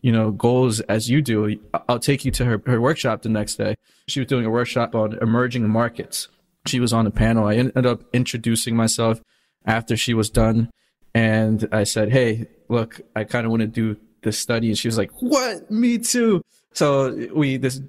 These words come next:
traded information. That's when she introduced us to Juleka. Martina Castro, by the way,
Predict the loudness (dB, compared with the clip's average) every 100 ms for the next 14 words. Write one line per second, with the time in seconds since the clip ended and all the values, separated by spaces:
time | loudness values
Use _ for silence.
0 | -6 -2 0 0 0 2 2 2 0 0
1 | 2 2 0 0 -2 -2 -4 -2 -2 -2
2 | -4 -8 -6 -6 -4 -2 -2 -2 -2 -2
3 | -4 _ _ _ _ -4 -2 2 0 2
4 | -2 0 -2 0 2 2 2 2